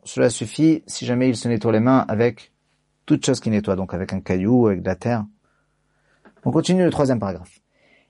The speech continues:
Hetil ma'im v'isiach dato miliatil ma'im,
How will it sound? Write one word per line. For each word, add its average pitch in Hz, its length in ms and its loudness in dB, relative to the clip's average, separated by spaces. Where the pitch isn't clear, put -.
Hetil 170 460 2
ma'im 247 320 2
v'isiach 202 480 2
dato 185 300 2
miliatil 160 440 2
ma'im, 120 440 0